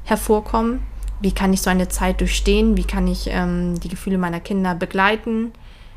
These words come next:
Ganz viel Unsicherheit, ganz viel Angst auch, dass da auch Wut entstehen kann.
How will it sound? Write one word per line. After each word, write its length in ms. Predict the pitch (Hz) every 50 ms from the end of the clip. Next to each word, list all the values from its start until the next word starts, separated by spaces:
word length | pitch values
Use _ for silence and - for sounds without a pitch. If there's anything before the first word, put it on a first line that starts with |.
| - -
Ganz 240 | - 220 240 233 -
viel 160 | - 233 226
Unsicherheit, 760 | - 269 277 285 262 262 262 - 247 220 - 226 220 214 -
ganz 220 | - 202 214 214 -
viel 120 | 220 - -
Angst 400 | - 208 214 247 254 - - -
auch, 240 | - 196 202 - -
dass 260 | - 196 185 - -
da 180 | - 190 202 202
auch 160 | 202 196 - - -
Wut 180 | 226 240 226 -
entstehen 480 | - 214 214 - - - 214 208 208 202
kann. 420 | - - 202 190 190 190 190 196